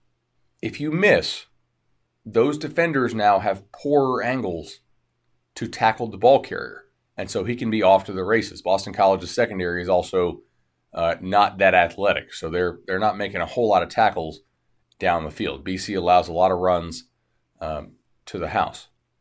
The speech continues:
So that's something interesting to watch in this game.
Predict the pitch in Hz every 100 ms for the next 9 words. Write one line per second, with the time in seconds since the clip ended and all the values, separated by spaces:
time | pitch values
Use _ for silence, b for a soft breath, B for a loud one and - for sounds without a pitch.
0 | _ _ _ _ _ _ - - 107 101
1 | 107 113 127 107 113 110 101 98 92 92
2 | 98 95 92 85 80 - 95 80 -